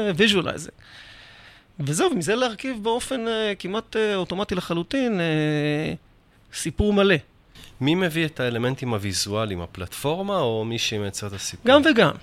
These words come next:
Speaker 1: זה תלוי מאיפה אתה מתחיל. כלומר, המשתמשים שלנו משתמשים בכל מיני,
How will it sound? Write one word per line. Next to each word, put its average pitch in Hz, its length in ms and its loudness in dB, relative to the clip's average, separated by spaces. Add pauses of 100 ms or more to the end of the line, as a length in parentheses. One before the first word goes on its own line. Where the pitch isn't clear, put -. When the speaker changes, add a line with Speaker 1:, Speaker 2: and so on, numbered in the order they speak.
(140)
Speaker 1:
זה 180 100 2
תלוי 226 220 4
מאיפה 240 260 6
אתה 226 120 2
מתחיל. 180 380 2
כלומר, 156 200 0
המשתמשים 165 640 4
שלנו 240 220 4
משתמשים 202 440 4
בכל 190 300 2
מיני, 208 200 0